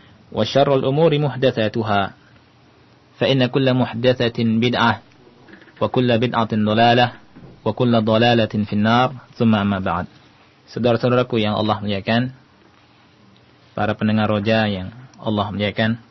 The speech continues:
alhamdulillah, kita bersyukur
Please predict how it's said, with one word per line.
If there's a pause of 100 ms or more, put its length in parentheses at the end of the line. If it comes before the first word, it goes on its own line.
(840)
alhamdulillah, (640)
kita
bersyukur